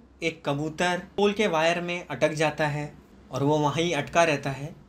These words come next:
फिर वहाँ ही मौजूद एक नागरिक इस बारे में फायर ब्रिगेड को बताते हैं और एमबीएमसी की फायर ब्रिगेड वहाँ आती है।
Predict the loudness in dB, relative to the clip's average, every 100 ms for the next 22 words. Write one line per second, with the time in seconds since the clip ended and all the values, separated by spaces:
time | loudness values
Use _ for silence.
0 | -10 4 6 6 6 6 6 4 4 2
1 | -2 -4 -2 -2 -2 -4 -6 -8 -10 -2
2 | 0 0 0 -4 -6 -14 -20 -20 -20 0
3 | 8 10 10 8 2 2 0 0 -6 -6
4 | -6 -16 -6 2 4 6 4 2 0 -2
5 | -8 -4 4 4 6 8 8 6 0 -4
6 | -2 6 6 6 2 2 2 2 -2 -2
7 | -2 -4 -2 -2 -2